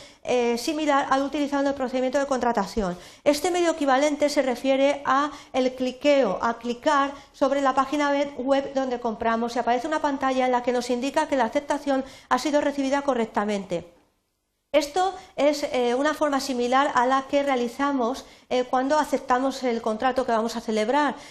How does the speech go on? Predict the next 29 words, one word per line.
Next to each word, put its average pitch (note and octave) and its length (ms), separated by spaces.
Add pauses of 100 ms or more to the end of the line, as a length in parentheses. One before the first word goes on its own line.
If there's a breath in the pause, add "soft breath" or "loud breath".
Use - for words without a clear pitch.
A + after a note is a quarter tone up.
(160 loud breath)
de C4 140
tal C4+ 160
manera D#4+ 360
que D4+ 400
este C4+ 440
cliqueo, C4 760
este A#3 400
clic, D4 360
eh, A3 300
que B3 80
realiza B3 760
el A#3 200
destinatario A#3 800 (260 loud breath)
es C#4 140
lo D#4+ 160
que D#4+ 260 (120)
hará C#4 500
que C4 100
sea B3 200
aceptado A#3 600
el A#3 140
contrato. F#3+ 560 (480 loud breath)
Eh, C4 200
la B3+ 140
obligación C4 400
de F4 100
confirmar D4 540
la A3+ 380
recepción B3+ 600